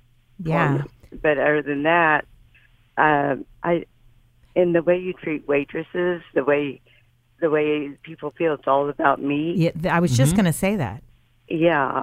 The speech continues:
Speaker 2: Yeah,
Speaker 1: and,
Speaker 2: it's
Speaker 1: and
Speaker 2: about
Speaker 1: so it,
Speaker 2: me.
Speaker 1: and, and I grew up, I'm in my late sixties, and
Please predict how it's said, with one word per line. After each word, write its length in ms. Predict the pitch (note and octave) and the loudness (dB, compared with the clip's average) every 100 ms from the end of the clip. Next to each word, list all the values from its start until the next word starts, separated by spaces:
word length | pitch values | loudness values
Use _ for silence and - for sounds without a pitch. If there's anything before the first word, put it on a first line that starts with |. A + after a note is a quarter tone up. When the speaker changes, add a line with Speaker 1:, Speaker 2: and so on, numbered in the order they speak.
| - | 0
Speaker 2:
Yeah, 200 | F3 D3 D3 | 2 2 2
Speaker 1:
and, 20 | |
Speaker 2:
it's 180 | D#3+ D#3 | 0 0
Speaker 1:
and 20 | |
Speaker 2:
about 340 | E3 D3+ C#3+ | 0 0 2
Speaker 1:
so 60 | E3 | 4
it, 80 | D#3 | 4
Speaker 2:
me. 280 | D3 C3+ - - | 4 0 -4 -4
Speaker 1:
and, 260 | D3+ D3+ | -2 -2
and 220 | D#3 D3+ | -2 2
I 120 | E3 F#3 | 2 2
grew 220 | F#3+ F3+ | -2 -2
up, 140 | E3+ _ _ - | -2 _ _ -8
I'm 400 | E3 D#3+ D#3+ C#3+ _ - | -6 -4 -6 -8 _ -4
in 140 | E3 | 0
my 220 | E3 D3+ D3 | 2 2 0
late 240 | D3+ C#3+ - | -2 -2 -8
sixties, 460 | D#4 - - F#3 - - _ _ _ - - _ - | -10 -8 -6 -6 -6 -16 _ _ _ -20 -20 _ 0
and 540 | E3+ D#3+ D#3 D3+ C#3 | 2 2 0 -2 -6